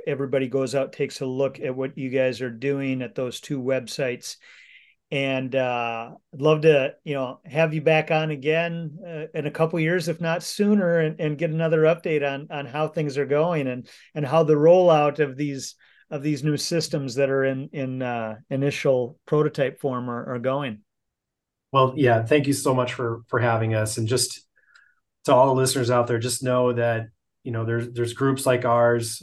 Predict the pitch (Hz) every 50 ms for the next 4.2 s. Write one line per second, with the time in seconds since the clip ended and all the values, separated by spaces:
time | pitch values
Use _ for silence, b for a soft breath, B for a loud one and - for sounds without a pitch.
0 | - - - 120 117 113 110 110 110 110 123 117 117 113 120 123 127 127 123 123
1 | 123 117 117 113 110 - - - 117 113 110 110 110 113 113 117 110 107 117 107
2 | - - 95 92 - - _ _ _ - 127 113 107 113 120 123 120 - 135 120
3 | 113 123 113 113 110 110 107 - - - 123 113 113 107 110 107 101 104 107 107
4 | 104 104 104 101